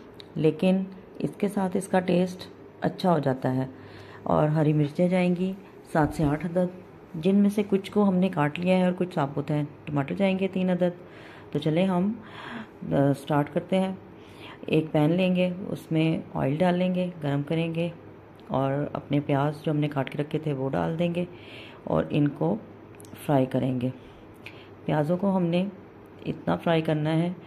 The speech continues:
कि इनका रंग change हो जाए और ये soft हो जाए, transparent हो जाए, तो और खिले खिले भी हों।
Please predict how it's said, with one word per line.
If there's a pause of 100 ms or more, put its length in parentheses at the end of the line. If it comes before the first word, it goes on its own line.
(600)
कि
इनका
रंग
change
हो
जाए
और
ये (160)
soft
हो
जाए,
transparent
हो
जाए, (920)
तो (320)
और (440)
खिले
खिले
भी
हों।